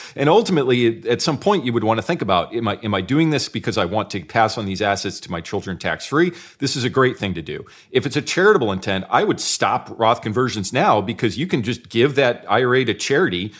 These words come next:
and make the charitable beneficiary, a university, a public library, or something like that, and they can get all that money without you paying the tax, right? So I think ultimately I would sit down and maybe think about, why am I doing this at this point? A-, and I, I think somebody that's got,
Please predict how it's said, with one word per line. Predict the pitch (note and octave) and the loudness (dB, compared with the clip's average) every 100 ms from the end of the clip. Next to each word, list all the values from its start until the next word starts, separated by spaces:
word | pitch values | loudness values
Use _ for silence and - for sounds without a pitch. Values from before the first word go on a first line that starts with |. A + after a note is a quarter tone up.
| - _ | -20 _
and | A2+ G#2+ | -4 0
make | B2 B2 | 0 0
the | |
charitable | A2 - A#2+ A#2 A2 | -2 0 0 2 2
beneficiary, | G#2+ G2 C#3+ D#3+ G#2 F#2+ | 4 2 0 -2 -4 -4
a | |
university, | G#2 G2+ A2+ B2+ B2+ | -4 -2 -2 -2 -4
a | F#2 | -4
public | - G#2+ G2+ | -4 -6 2
library, | G2+ B2 A2 | 2 2 -2
or | |
something | - D3 A#2+ | -2 -4 0
like | A2+ A#2 | -2 2
that, | D3 G#2 - - - | 2 2 0 -12 -2
and | C3 | 2
they | A#3+ | 2
can | G3 | 4
get | C3+ | 4
all | A#2+ A2+ | 6 4
that | G2 | 2
money | A2+ C#3+ | 0 0
without | C#3 F#3+ F#3 | 2 2 2
you | A3 | 0
paying | F#3 E3+ | 0 0
the | D#3+ | 0
tax, | A3+ - - B2 | 0 -2 -4 -2
right? | C3+ | -2
So | - | 2
I | C#3+ | 2
think | G#3 G#3 - - - | 2 -4 -8 -10 2
ultimately | A#3 A3+ E3 C#3+ | 2 2 2 4
I | G#3 | 4
would | B3+ | 2
sit | - C3 | -2 0
down | C3+ C#3 | 2 2
and | G#2 | 2
maybe | G#2 A2 | -2 -4
think | - B2+ | -4 -6
about, | G2+ E2+ F2 | -2 -4 2
why | A2+ | 2
am | D3 | 2
I | A#2 | 0
doing | E2 A2+ C3 | 0 -2 -2
this | F#2 E2+ | -4 -6
at | |
this | D#2 - | -10 -10
point? | - F2+ F2+ - - _ | -6 -6 -6 -12 -20 _
A-, | A2 - C#3 | -12 -8 -2
and | D#3 - - | -2 -2 -6
I, | G#2+ - | -8 -4
I | - A3+ | -2 0
think | C4 A#3 | 0 0
somebody | G#3+ F3 | 2 4
that's | C3+ | 4
got, | A#2+ | 2